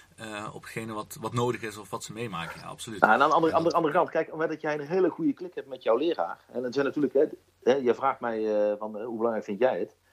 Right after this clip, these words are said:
Speaker 2: Kijk, eh, eh,
Speaker 1: Ja.
Speaker 2: eh, dat, zo vind ik het. Eh, maar stel dat jij als coach en leerling een hele goede klik hebt met elkaar, hè, dat is natuurlijk altijd een uitzondering op de regel.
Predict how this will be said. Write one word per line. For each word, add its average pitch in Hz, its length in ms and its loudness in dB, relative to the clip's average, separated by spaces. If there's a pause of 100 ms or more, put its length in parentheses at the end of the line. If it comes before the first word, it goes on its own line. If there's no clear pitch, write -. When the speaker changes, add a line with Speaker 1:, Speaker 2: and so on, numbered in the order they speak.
(260)
Speaker 2:
Kijk, - 220 -2 (220)
eh, 113 100 -2 (160)
eh, 107 260 4
Speaker 1:
Ja. 104 260 6
Speaker 2:
eh, - 180 -2
dat, 117 220 2
zo 139 140 6
vind 120 160 -2
ik 160 120 -2
het. - 240 0 (140)
Eh, 113 80 -6 (160)
maar 117 300 0 (400)
stel 156 280 2
dat 143 140 -2
jij 127 380 -4 (360)
als - 340 -4
coach 143 420 0
en 117 260 -6
leerling 120 540 0
een 110 180 0
hele 156 260 2
goede 131 180 2
klik 165 160 2
hebt 131 120 0
met 104 100 2
elkaar, 92 260 -2
hè, 120 60 2
dat 135 100 4
is - 60 -10
natuurlijk 156 300 -2
altijd 170 280 4
een 123 100 -14
uitzondering 120 480 -6
op 113 60 -10
de 131 160 2
regel. 107 280 -6